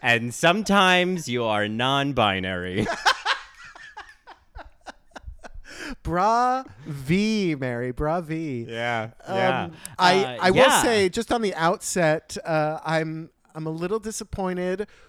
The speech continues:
Speaker 2: with the casting of season three because I thought after our recap of season two that some drag king would pop up somewhere and realize their name was Papa Xanax.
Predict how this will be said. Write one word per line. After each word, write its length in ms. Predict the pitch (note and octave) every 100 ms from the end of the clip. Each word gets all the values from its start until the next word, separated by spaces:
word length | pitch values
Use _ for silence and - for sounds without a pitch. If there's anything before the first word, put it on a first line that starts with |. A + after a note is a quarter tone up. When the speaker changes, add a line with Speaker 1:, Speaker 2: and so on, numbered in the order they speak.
| -
Speaker 2:
with 160 | F3 -
the 60 |
casting 840 | - E3+ E3+ F#3+ - C3+ A2 A2 A#2 -
of 460 | A#2 A#2 A2 G#2+ G#2
season 360 | - B2+ B2 C3
three 320 | - A#2+ B2+
because 460 | C#3 D#3+ - E3+ D#3+ -
I 200 | E3+ D4+
thought 360 | C4+ A#3+ A#3
after 380 | - F#3+ - G#3
our 180 | F3 E3
recap 520 | D3 F3 - F3 E3+
of 140 | - -
season 400 | - D3 C#3+ C#3
two 560 | - F3 F3+ A#2 A#2 - - - - - _
that 340 | C#3+ D#3 D#3 -
some 440 | - F#3 A3 B3
drag 460 | F#3 G3 G#3+ B3 A#3
king 360 | F3+ D#3+ D3
would 280 | C#3+ C#3+ C3 - _ -
pop 340 | - G#3 -
up 200 | A3+ C#4
somewhere 680 | - F#3 D#3+ D3 D3 D3 F3+
and 380 | D#3+ C#3+ D3 D3+ - _
realize 500 | D3 D#3+ F#3 G3 F3+
their 120 | F3+ F#3
name 200 | F#3 F#3
was 160 | E3+
Papa 300 | - F#3+ F#3
Xanax. 680 | E3 F#3 G#3 G#2+ - - -